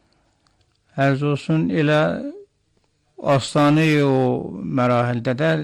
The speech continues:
Ağamehdi elə dənələ fikrində varmış ki, tip təşkil verə, Ləşkər Aşuraya, bir dənə Təbrizə, bir dənə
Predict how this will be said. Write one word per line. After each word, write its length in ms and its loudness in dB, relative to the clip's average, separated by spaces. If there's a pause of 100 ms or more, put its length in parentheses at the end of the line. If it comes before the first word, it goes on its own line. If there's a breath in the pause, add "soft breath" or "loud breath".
(360)
Ağamehdi 480 2
elə 140 0
dənələ 220 2
fikrində 480 0
varmış 480 0
ki, 120 -6 (160)
tip 240 -10
təşkil 400 -6
verə, 240 -2 (400)
Ləşkər 400 -4
Aşuraya, 540 -4 (800 soft breath)
bir 120 -2
dənə 220 2
Təbrizə, 560 -4
bir 120 -2
dənə 200 2